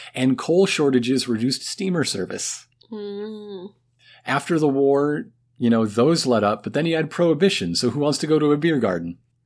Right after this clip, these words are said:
Speaker 2: Where there's no beer.
Speaker 1: Exactly. <laughs> And what's the fun of going to, to a concert when, you know, there's just a soda jerk? <laughs> And he's
Speaker 2: I
Speaker 1: a
Speaker 2: don't know.
Speaker 1: real
Speaker 2: We go
Speaker 1: jerk.
Speaker 2: to a lot of concerts
Speaker 1: That's
Speaker 2: and
Speaker 1: true.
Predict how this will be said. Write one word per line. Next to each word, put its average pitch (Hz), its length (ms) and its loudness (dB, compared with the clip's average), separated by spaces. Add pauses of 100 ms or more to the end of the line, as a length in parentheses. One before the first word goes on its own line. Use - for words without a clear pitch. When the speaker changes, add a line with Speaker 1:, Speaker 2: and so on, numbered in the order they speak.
(180)
Speaker 2:
Where 175 260 -2
there's 180 220 -2
no 180 120 2
beer. 262 340 -2 (280)
Speaker 1:
Exactly. 127 720 2
<laughs> - 60 -20 (1200)
And 160 140 -4
what's 175 160 2
the 180 140 4
fun 165 240 2
of 151 120 0
going 160 300 4
to, 151 220 0
to 147 180 -2
a 135 60 4
concert 131 680 -2 (180)
when, 120 580 0
you 120 160 0
know, 113 340 0 (640)
there's 110 180 -6
just 123 220 0
a 123 40 2
soda 139 300 4
jerk? 101 320 -4 (220)
<laughs> 294 80 -2 (1400)
And 135 100 0
he's 202 120 8
Speaker 2:
I 226 80 6
Speaker 1:
a - 20 4 (140)
Speaker 2:
don't - 20 0
know. 285 120 4
Speaker 1:
real 254 80 4
Speaker 2:
We - 80 2
go 403 100 0
Speaker 1:
jerk. - 240 4
Speaker 2:
to - 60 0
a 233 120 0
lot 240 220 4
of 254 140 0
concerts 202 840 0
Speaker 1:
That's 107 140 0
Speaker 2:
and 170 280 2
Speaker 1:
true. 147 140 -8